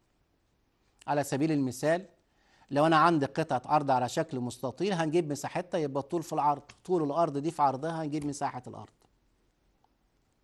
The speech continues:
عشان كده أول حاجة هنعملها إن إحنا ن-، نتذكر مع بعض كيفية حساب مساحات الأشكال المنتظمة.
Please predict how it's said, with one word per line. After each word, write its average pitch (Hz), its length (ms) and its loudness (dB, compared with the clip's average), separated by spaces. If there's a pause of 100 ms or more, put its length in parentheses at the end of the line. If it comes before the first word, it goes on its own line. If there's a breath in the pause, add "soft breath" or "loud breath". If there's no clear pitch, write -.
(540 soft breath)
عشان 123 240 -6
كده 170 300 -2 (800)
أول 180 280 8
حاجة 175 320 4
هنعملها 190 580 0 (600)
إن 139 140 2
إحنا 156 280 -2
ن-، 135 600 -2
نتذكر 139 880 0
مع 131 380 0
بعض 208 460 8
كيفية 143 1080 -2 (360)
حساب 185 560 2
مساحات 147 840 2 (180)
الأشكال 143 380 -2
المنتظمة. - 680 -8